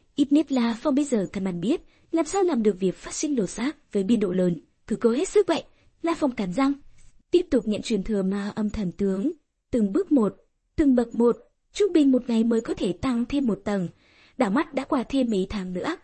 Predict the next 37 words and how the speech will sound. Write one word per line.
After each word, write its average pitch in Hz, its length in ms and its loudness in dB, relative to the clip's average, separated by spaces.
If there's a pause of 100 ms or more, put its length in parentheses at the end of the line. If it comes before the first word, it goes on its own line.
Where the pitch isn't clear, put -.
(800)
Bậc 254 180 8
thang 339 240 2
truyền 269 240 2
thừa 269 260 0
thứ 233 220 0
một 359 220 -4
nghìn 214 180 0
hai 277 260 -4
trăm 320 300 -2
ba 269 140 -2
mươi 285 180 -2
sáu 208 240 -6
La 254 220 -4
Phong, 254 220 0 (420)
cả 190 200 -2
người 180 260 -2
bao 180 160 -2
trùm 175 320 -2
trong 175 200 -6
chiến 170 200 -2
giáp, 254 300 -2 (320)
một 220 200 0
gối 220 240 4
quỳ 269 120 2
xuống 226 260 -4
đất, 392 200 2 (300)
không 403 280 0
ngừng 254 260 4
thở 196 140 -6
hào 185 240 -4
hển, 175 260 -2 (400)
đau 285 160 0
đớn 226 280 2
đến 226 220 0
từ 311 80 -2
linh 233 220 2
hồn, 226 260 -2